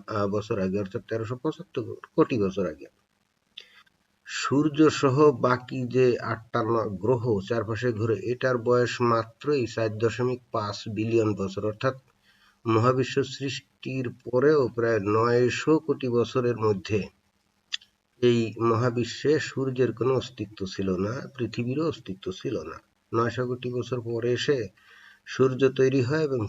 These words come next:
পৃথিবী তৈরি হয়। অথচ সূরা আম্বিয়ার ওই তিরিশ নম্বর আয়াত মতা-, মতে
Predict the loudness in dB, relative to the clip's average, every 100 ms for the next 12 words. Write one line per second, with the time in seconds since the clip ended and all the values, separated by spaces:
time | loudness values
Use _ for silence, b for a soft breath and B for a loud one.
0 | -4 -6 -4 -6 -4 -4 -6 -8 -12 -16
1 | _ _ _ _ _ _ _ _ -10 -2
2 | 0 0 0 2 2 -2 -6 -2 -2 0
3 | 0 0 0 0 -2 -6 -6 -6 -6 -6
4 | -6 -2 -2 0 -2 -4 -4 -4 -2 -2
5 | -2 -2 -8 -2 2 2 2